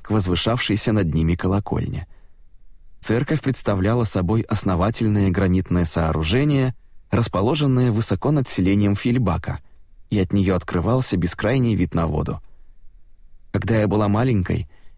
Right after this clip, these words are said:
я мечтала о том, как буду здесь выходить замуж», произнесла Эрика.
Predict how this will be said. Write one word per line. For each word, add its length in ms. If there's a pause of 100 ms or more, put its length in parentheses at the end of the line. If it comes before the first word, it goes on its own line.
(100)
я 100
мечтала 540
о 40
том, 260
как 180
буду 240
здесь 280
выходить 380
замуж», 460 (400)
произнесла 600
Эрика. 400